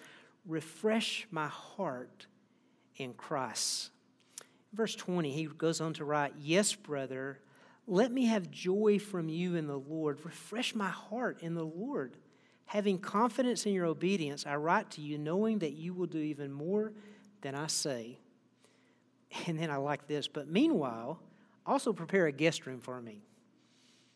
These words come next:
I, I trust that through prayers I shall be granted to you." Can you imagine this from Philemon's standpoint? He, um, he gets,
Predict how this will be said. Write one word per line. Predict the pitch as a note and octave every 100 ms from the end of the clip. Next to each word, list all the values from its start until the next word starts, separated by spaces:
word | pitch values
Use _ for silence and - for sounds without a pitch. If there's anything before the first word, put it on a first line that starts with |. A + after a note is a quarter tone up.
| -
I, | C3+
I | C#3+ C#3 B2
trust | - G3+ G3+ -
that | D#3 C#3+
through | E3 D#3+
prayers | - F#3 D3+ C#3+
I | D3
shall | D3
be | C#3+
granted | C#3+ D3 C#3+
to | C3+
you." | B2 A2+ A#2 - _ - - _ _ _ _ _ _ _
Can | - D#4+
you |
imagine | A3+ F3 F#3 F#3 E3+ - - - - -
this | F3 F3 - -
from | D3+
Philemon's | C3+ D3 E3+ E3+ C#3
standpoint? | - E3 E3 F#3 F3 - - -
He, | - D3 C#3+
um, | B2+ A#2 - - - -
he | -
gets, | D#3 A#3+ -